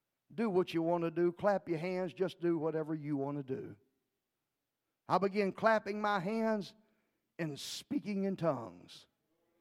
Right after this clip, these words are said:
My mom was in that service, uh, and she said, "God, they came into this world five minutes apart. Don't let one get the Holy Ghost tonight and not the other."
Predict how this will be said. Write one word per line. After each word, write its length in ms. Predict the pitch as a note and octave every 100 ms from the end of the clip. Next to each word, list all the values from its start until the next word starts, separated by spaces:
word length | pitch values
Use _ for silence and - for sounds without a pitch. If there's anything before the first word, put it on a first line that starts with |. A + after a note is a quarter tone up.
| _ _ _ _ _
My 140 | C3+ F#3+
mom 420 | G3+ A3+ A3+ A3
was 180 | G#3 G3
in 100 | A3+
that 180 | A3 -
service, 580 | A3 A#3 A#3 A#3 - G3
uh, 120 | E3+ - _ _ _ _ _ _ _ _ _ _ _ _ -
and 160 | F#3 F#3+
she 220 | G#3+ G#3+
said, 500 | - A3+ G#3 D3+ B2 - _ _ _ _ _ _ _ - - - C3+
"God, 480 | E3+ G#3+ A3+ A#3 D3+ - _ _ _ _
they 200 | C#3+ F#3+
came 360 | - F#3+ A3+ A3
into 240 | A3+ G#3
this 240 | F#3+ G3+ D#3+
world 440 | G#3 G#3+ G#3+ F#3+
five 340 | A3 G#3+ G3+
minutes 320 | G#3 G3+ G3 G3
apart. 500 | - G3 D3+ G2+ - _ _ _ _ -
Don't 260 | G#3 A3+ G3+
let 220 | G3+ E3+
one 500 | E3 B3+ B3 F3+ E3
get 180 | F3+ -
the 100 | D#3
Holy 320 | G#3 F3+ F#3+
Ghost 280 | F3+ F#3 -
tonight 400 | G3 F#3+ G3 G3+
and 140 | E3
not 240 | F#3+ F3+
the 160 | F#3+ F#3+
other." 360 | E3+ A#2 G2+